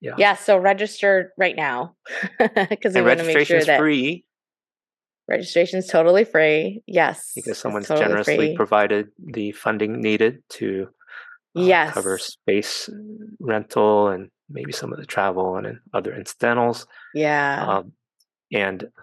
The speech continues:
Speaker 1: I, I'm coming in from California, so I imagine there's some people that are coming in from out of town, which is exciting.
Speaker 2: Yep.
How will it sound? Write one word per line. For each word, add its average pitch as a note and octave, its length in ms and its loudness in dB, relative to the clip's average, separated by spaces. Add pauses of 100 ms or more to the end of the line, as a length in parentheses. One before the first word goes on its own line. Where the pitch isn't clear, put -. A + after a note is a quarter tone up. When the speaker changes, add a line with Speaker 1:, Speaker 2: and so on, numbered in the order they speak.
(240)
Speaker 1:
I, G#2 200 0
I'm A#2+ 160 2
coming B2 260 0
in B2+ 80 4
from B2 160 -10
California, B2 640 2
so - 200 -4
I G#2+ 100 2
imagine A2 460 -4
there's G#2+ 160 0
some A#2+ 140 -4
people A#2 300 -4
that G#2 80 4
are G#2 60 0
coming A2 320 -4
in G#2+ 200 0
from G#2+ 280 -8
out A2+ 160 2
of - 100 -6
town, C#3 400 0
which C#3 220 -8
is G#2 140 -6
exciting. A2+ 560 -2 (580)
Speaker 2:
Yep. A3 240 -2